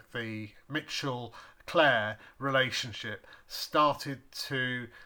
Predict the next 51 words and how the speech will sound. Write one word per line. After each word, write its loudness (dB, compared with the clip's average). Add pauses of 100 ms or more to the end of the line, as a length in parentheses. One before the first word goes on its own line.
they, -4 (120)
they 2
started 6
to -2
explore 0
it. -10 (380)
And -2
that, 8
for -6
me, -2
was -6
a -8
really -2
kind 0
of -2
interesting 0
moment, 0
because -12
that's 2
when, -2 (300)
to, -2
to, -12
which -8
t-, -12 (360)
goes, 4
ties 6
in -2
with -6
what 0
we've -2
been -4
discussing -2
here. -10
It -12
stopped 4 (220)
being 2
just 4
about 6
each -4
of -8
the -8
three -4
separate -4
families. -2 (260)
And -10
through 6
it 2
being 2
partly 2
about 2
Cam-, -4